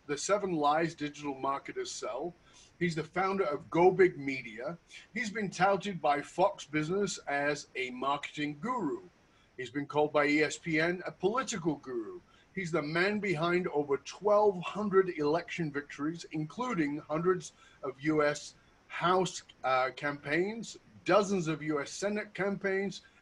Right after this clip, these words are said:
and three U S presidential victories, including, wait for it, George W. Bush and Donald Trump. Now, that last line may have, have brought a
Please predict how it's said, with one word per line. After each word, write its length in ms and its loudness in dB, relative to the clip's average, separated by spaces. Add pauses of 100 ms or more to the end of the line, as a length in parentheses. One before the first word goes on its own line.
and 160 -8
three 680 -2 (540)
U 300 0
S 280 0
presidential 1040 0
victories, 540 -4 (120)
including, 800 -2 (140)
wait 240 -2
for 220 -6
it, 80 -10 (480)
George 360 -4
W. 400 -4
Bush 480 -12 (480)
and 400 -4 (220)
Donald 340 -8
Trump. 300 0 (420)
Now, 320 4 (760)
that 160 -4
last 360 2
line 440 6
may 280 6
have, 320 2
have 380 -2
brought 360 0
a 60 0